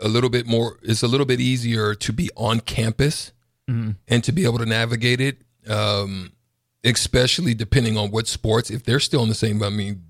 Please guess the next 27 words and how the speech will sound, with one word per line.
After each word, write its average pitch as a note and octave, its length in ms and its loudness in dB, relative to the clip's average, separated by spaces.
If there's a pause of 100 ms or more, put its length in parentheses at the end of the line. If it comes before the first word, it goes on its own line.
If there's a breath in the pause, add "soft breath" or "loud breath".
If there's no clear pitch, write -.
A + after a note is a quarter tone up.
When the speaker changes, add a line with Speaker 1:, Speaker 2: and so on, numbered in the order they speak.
(140)
Speaker 1:
those, A2 460 0 (160)
those A#2 280 2
sports G#2+ 520 -2 (320)
are G#2 100 -2
in G2+ 100 0
the F#2+ 40 -2
same G2+ 280 0
building. G2 400 0 (180)
Speaker 2:
Mm-hmm. A#2 440 0
Speaker 1:
So G#2 760 0
it's, - 420 -6
it's G#2 220 -2
not A2 240 2
much. A2 400 0
It's, G#2 260 -4
it's G#2 260 -2
really G#2 540 -2 (100)
a F#2+ 60 -2
regimen G#2+ 540 2
as G2+ 100 -4
far G2+ 300 0
as G2+ 180 -6
the, F#2+ 500 -6 (300)
maybe G#2 280 -2
the G2 100 -2
lifting A2 320 0
schedule, A2+ 840 2